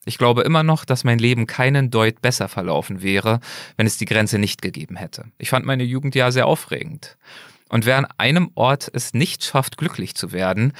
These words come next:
dem wird es auch in einem anderen Land wohl nicht gelingen. Wenn ich eher in den Westen gekonnt hätte,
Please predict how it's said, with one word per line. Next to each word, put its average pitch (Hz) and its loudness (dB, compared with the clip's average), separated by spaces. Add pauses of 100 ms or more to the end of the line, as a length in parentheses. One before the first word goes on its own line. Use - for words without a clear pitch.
(300)
dem 120 2
wird 117 0
es 110 -4 (140)
auch 107 2
in 107 -2
einem 104 2
anderen 92 0
Land 87 -4
wohl 90 -4
nicht - -10
gelingen. - -10 (580)
Wenn 110 2
ich - -4
eher 156 2
in 160 0
den 156 -2
Westen - -2
gekonnt 143 0
hätte, 139 4